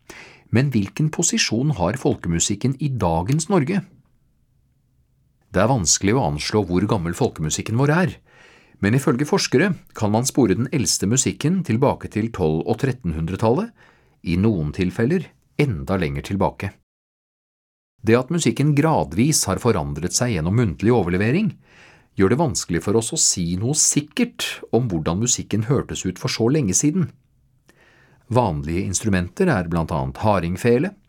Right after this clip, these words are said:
vanlig fele, lur, bukkehorn, seljefløyte og munnharpe. Norsk folkemusikk deles ofte inn i to grupper.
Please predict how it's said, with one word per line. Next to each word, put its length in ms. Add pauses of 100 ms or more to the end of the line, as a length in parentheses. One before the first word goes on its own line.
(140)
vanlig 580
fele, 320 (460)
lur, 400 (280)
bukkehorn, 680 (400)
seljefløyte 1000 (200)
og 160
munnharpe. 600 (1700)
Norsk 320
folkemusikk 680
deles 280
ofte 240
inn 140
i 80
to 220
grupper. 420